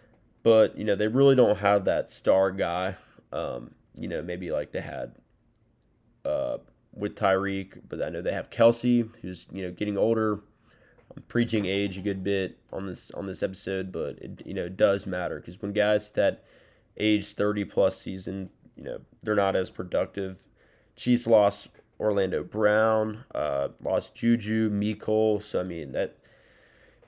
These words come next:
you know, Hardman was a big guy that, you know, one of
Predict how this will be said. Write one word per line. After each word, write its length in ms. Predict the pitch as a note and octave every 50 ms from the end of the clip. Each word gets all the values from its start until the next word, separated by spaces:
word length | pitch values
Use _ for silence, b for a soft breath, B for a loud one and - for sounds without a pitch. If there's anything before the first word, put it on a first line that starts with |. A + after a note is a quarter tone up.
| _
you 100 | - A2+
know, 160 | G#2 G#2 F#2 -
Hardman 340 | B2 A#2+ A#2+ B2 B2 A#2+
was 140 | A#2 A2+ G#2+
a 40 | G#2+
big 220 | G2 A2+ A2+ G#2+
guy 240 | A2+ A#2 A2+ A2 A2
that, 160 | A2 A2 -
you 140 | - A2+ A2
know, 120 | G#2+ G#2 G2+
one 180 | G#2 A2+ A2+
of 200 | A2+ A2 G#2 F#2